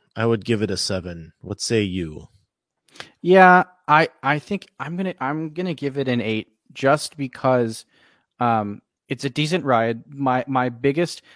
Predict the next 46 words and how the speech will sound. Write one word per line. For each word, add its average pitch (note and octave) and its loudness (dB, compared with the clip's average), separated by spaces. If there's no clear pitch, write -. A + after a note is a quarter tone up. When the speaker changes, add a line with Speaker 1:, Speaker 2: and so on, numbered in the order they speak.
Speaker 2:
and E3+ -2
I G3 0
feel D4+ 0
like B3+ 2
a D3+ -2
lot C#3+ 2
of C#3+ 0
what's C#3 0
happening C3+ -4
in D#3 -4
the D#3 -4
ride D#3+ 0
is D#3+ -8
very E3 -4
cool. F3 -4
Speaker 1:
Mm-hmm. A#2 -6
Speaker 2:
Um, C3 -2
but G3 0
it's D#3+ -8
just C#3+ -10
very C#3 0
short. A2 -6
Um, A2+ -4
and, C3+ -4
and C3+ -4
a C3+ 0
lot C#3 6
of, D3+ 0
like, C3 2
I C#3 -4
mean, C3+ -4
it, C#3+ -10
people D#3+ -4
were D3 0
talking C3+ -2
about B2+ 0
how, B2 0
like, A#2+ -2
you B2 -10
get A#2+ -10
to A2+ -14
sway B2+ -4
in D3+ -4
this D3+ -6
ride, F3 0
but A#2+ 0